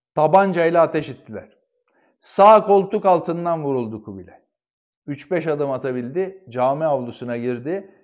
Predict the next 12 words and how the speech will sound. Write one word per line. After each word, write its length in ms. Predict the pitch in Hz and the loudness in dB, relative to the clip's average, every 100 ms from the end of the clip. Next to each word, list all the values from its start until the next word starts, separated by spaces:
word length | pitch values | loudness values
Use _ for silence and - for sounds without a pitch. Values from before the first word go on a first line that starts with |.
| _ | _
Cami 340 | - 135 139 165 | -2 0 2 2
avlusunda 920 | 147 123 117 123 135 170 175 - _ - | 0 -2 -8 -12 -8 -8 -8 -14 _ -16
dizlerinin 400 | 127 113 143 147 | -14 -8 -6 -6
üstüne 340 | 127 - 139 | -14 -16 -10
yığıldı. 520 | 127 117 110 101 - _ _ _ _ _ _ _ _ _ _ _ - | -8 -6 -8 -12 -16 _ _ _ _ _ _ _ _ _ _ _ -16
Yirmi 460 | 131 156 175 196 | 0 0 2 2
beş 160 | 220 196 | 2 2
santimlik 800 | - 180 160 156 143 113 - _ _ _ _ _ _ _ _ _ _ | -2 -4 -4 -10 -10 -10 -14 _ _ _ _ _ _ _ _ _ _
testere 460 | 135 135 - 175 165 | -10 -10 -4 0 2
ağızlı 460 | 143 135 127 143 | 2 2 -4 -2
bağ 240 | 143 151 139 | 0 0 -2
bıçağıyla 720 | 127 143 135 139 165 - - | -4 -2 -2 -2 -4 -6 -20